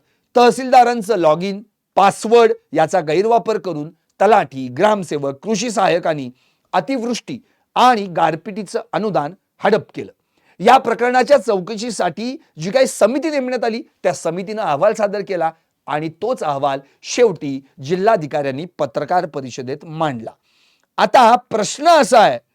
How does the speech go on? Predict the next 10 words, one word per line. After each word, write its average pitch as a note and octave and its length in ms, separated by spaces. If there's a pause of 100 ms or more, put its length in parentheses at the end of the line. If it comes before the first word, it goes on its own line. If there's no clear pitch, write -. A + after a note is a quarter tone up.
(360)
की C#4 120
मुळातच A#3 920 (220)
या E3+ 200
दोषींवर G3 760 (300)
कारवाई G3+ 480
होणार G#3+ 360
का? G#3 240 (200)
तो C3+ 80
होणार E3 320
आहे, F#3+ 140